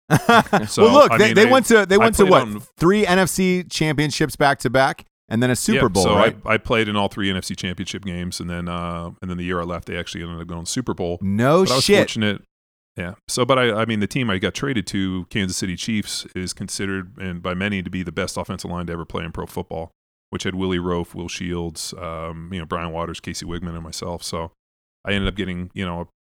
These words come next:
Speaker 2: you know, pretty winning team and a pretty, you know, good offensive line, and basically getting traded for, you know, which was pretty big honor to have them trade and actually to come in and start for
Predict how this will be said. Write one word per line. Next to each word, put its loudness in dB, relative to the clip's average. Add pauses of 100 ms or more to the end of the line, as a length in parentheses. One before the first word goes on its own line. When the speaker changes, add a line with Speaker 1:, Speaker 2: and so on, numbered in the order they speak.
(160)
Speaker 2:
you -10
know, -10
pretty -6
winning -4
team -6
and -6
a -10
pretty, -8
you -6
know, -8 (140)
good -4
offensive -6
line, -4
and -6
basically -8
getting -8
traded -8
for, -8 (100)
you -8
know, -10
which -12
was -14
pretty -4
big -6
honor -6 (160)
to -10
have -6
them -10
trade -8
and -12
actually -14
to -20
come -10
in -10
and -10
start -8
for -12